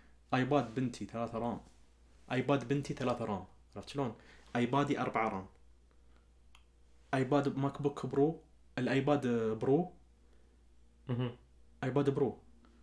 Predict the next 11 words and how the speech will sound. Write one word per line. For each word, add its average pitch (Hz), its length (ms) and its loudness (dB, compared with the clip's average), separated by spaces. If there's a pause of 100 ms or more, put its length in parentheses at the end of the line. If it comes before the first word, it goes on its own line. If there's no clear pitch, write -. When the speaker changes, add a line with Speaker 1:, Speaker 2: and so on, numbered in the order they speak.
(240)
Speaker 2:
بو 123 60 -4
Speaker 1:
اللي 113 100 6
Speaker 2:
زي. 113 180 2
Speaker 1:
هو 110 120 -2 (340)
الزي. 120 380 -2 (120)
Speaker 2:
مهم. 113 160 -4
Speaker 1:
ستة 131 360 -4
رام. 104 180 -2 (1800)
ما 196 80 10
في 202 80 12
فرق. 113 220 0